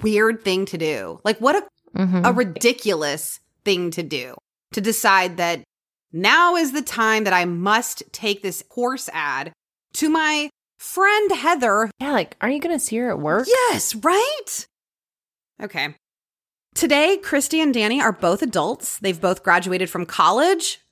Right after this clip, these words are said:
Speaker 1: Christy's married, and she has a big, loving family, including a
Speaker 2: Ugh.
Speaker 1: daughter that she named Cheryl. Danny is still partially paralyzed from the bullet in his back, but he's reportedly
Speaker 2: Mm.
Speaker 1: living a happy and normal life.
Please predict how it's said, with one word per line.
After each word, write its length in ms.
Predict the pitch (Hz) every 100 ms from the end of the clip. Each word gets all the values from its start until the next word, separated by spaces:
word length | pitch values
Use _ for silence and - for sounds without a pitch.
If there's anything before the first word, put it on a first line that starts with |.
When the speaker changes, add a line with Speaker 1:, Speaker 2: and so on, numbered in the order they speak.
| -
Speaker 1:
Christy's 540 | - 247 - 277 233
married, 560 | 214 202 208 254 285 302
and 160 | 226
she 120 | - 220
has 140 | 214
a 60 | 202
big, 380 | 170 214 220
loving 500 | 214 180 180 190 208
family, 680 | 208 185 170 185 214 247 254
including 460 | - 196 - 196 220
a 60 | 269
Speaker 2:
Ugh. 60 |
Speaker 1:
daughter 360 | 226 185 196 214
that 140 | 214
she 140 | - 214
named 220 | 196 220
Cheryl. 640 | - - 160 147 170 254 - _ _ _ _ _ _ _ _ 196
Danny 440 | 254 269 320 403
is 120 | 330 311
still 320 | - 240 262
partially 460 | - 226 226 247
paralyzed 600 | 247 220 202 180 151 190
from 140 | - 196
the 60 | 185
bullet 300 | 185 196 175
in 80 |
his 140 | 208 202
back, 440 | 156 131 202 - _
but 200 | 196 180
he's 260 | 190 233 233
reportedly 560 | 262 - 247 262 277
Speaker 2:
Mm. 40 | 269
Speaker 1:
living 280 | 233 247 254
a 80 |
happy 460 | 233 - 196 233 233
and 160 | - 220
normal 280 | 190 208 233
life. 480 | 165 160 269 -